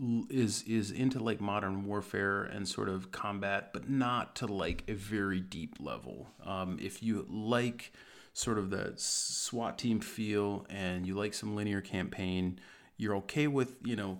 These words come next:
kind of a little bit of restriction in your upgrading,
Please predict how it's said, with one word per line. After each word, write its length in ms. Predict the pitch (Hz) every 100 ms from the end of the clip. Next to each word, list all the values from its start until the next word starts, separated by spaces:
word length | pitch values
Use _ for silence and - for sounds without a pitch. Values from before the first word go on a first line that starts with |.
| -
kind 180 | 127
of 60 | 110
a 60 | 92
little 300 | 104 113 113
bit 120 | 110
of 80 | 101
restriction 580 | 98 - 113 - 113 95
in 80 | 95
your 120 | 92
upgrading, 680 | - - 104 90 87 87